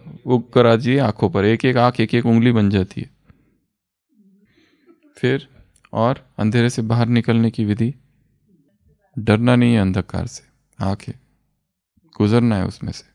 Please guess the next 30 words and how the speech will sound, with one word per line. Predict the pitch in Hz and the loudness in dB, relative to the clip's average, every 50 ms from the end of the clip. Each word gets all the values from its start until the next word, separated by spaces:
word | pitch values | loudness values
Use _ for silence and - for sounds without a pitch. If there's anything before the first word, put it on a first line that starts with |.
| _ _ _ _ _ _ | _ _ _ _ _ _
कुछ | - 127 113 - | -4 -4 -4 -4
भी | 120 113 | -4 -4
हो | 107 101 98 | -4 -4 -4
जाए, | 104 101 - - _ - _ - - _ _ - | -6 -8 -10 -12 _ -20 _ -20 -20 _ _ -10
कुछ | 120 - - | -8 -6 -4
नहीं | 117 110 104 | -2 -2 -2
होगा, | 95 90 - 110 - _ _ _ _ _ _ _ _ _ _ _ _ _ _ _ - | -2 -4 -8 -10 -14 _ _ _ _ _ _ _ _ _ _ _ _ _ _ _ -2
मुझे | 113 107 101 104 117 123 | -2 0 2 2 0 0
कुछ | - - - 127 127 - - | 0 -2 -2 -2 0 2 2
नहीं | 117 110 110 107 | 4 4 4 4
होगा, | 101 92 82 - 95 | 2 0 -2 0 0
अपने | 101 110 - - 131 135 131 | 0 0 4 6 6 6 6
स्वमान | - - 117 110 117 123 127 127 | 6 6 6 8 8 8 8 6
को | 120 135 120 | 6 4 4
जगाना | 98 110 104 107 104 104 101 | 4 4 4 4 4 2 2
है। | 95 87 - _ _ _ _ _ _ _ _ _ _ _ _ _ _ _ _ _ _ _ _ _ _ _ _ - | 0 -2 -4 _ _ _ _ _ _ _ _ _ _ _ _ _ _ _ _ _ _ _ _ _ _ _ _ 0
मैं | 98 107 113 123 131 135 | 2 4 4 6 6 6
अंधकार | 135 120 113 110 113 113 - - - 113 123 127 123 | 4 4 4 4 2 0 -2 -2 0 2 4 4 2
को | 127 - 147 165 202 - _ _ _ _ _ _ _ _ _ _ _ _ _ _ _ _ _ _ 165 _ _ 170 _ _ _ _ _ _ _ _ _ _ _ _ _ _ _ _ _ _ _ - 117 | 2 2 2 2 2 -2 _ _ _ _ _ _ _ _ _ _ _ _ _ _ _ _ _ _ _ _ _ _ _ _ _ _ _ _ _ _ _ _ _ _ _ _ _ _ _ _ _ -4 -2
वाली | 110 107 104 98 101 | 0 0 0 0 0
आत्मा | 95 90 90 - _ - 95 | -2 -4 -4 -6 _ -6 -4
हूँ, | 92 92 | -4 -2
मैं | 95 107 117 120 | 0 2 2 4
light | 117 120 123 135 123 143 | 4 4 4 4 6 6
house | 147 156 160 131 120 | 6 6 6 4 0
हूँ, | 101 - - _ - - | -4 -6 -6 _ -2 2
ये | 113 117 | 2 2
स्वमान | 113 - 120 113 120 123 123 | 4 4 4 4 4 4 4
लाओ | 117 117 110 107 101 | 4 4 2 2 0
अभी। | 95 101 - | -2 -4 -6